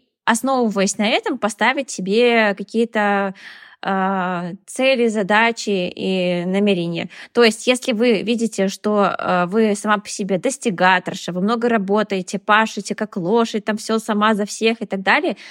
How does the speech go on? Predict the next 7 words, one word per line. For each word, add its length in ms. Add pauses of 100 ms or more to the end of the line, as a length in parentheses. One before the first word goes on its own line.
(240)
поставить 460
себе 320
цели 320
в 80
противоположную 800
сторону. 580 (320)
Не 340